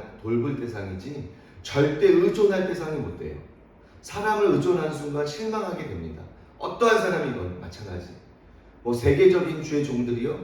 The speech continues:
다 마찬가지입니다. 어떠한 사람이건, 어, 어떠한 사람이건 하나님의 은혜죠. 근데 저는 그걸 좀 일찍 깨달았어요.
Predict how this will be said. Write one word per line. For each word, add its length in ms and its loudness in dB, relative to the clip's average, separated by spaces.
다 280 -14
마찬가지입니다. 760 -14
어떠한 400 -2
사람이건, 540 -6
어, 60 -12
어떠한 460 -6
사람이건 560 -8
하나님의 440 -6
은혜죠. 540 -4
근데 180 -4
저는 200 -2
그걸 240 -2
좀 140 -6
일찍 260 -8
깨달았어요. 500 -10